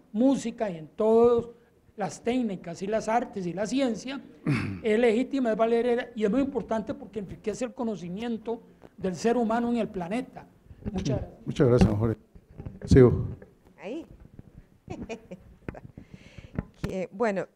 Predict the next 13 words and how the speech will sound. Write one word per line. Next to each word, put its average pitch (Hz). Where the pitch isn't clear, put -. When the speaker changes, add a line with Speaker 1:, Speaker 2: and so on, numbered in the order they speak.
Speaker 3:
yo 226
quería 262
más 247
bien 247
como 240
dirigirme 196
a, 175
a 165
los 156
candidatos 156
y 180
candidatas. 143
Vean, 151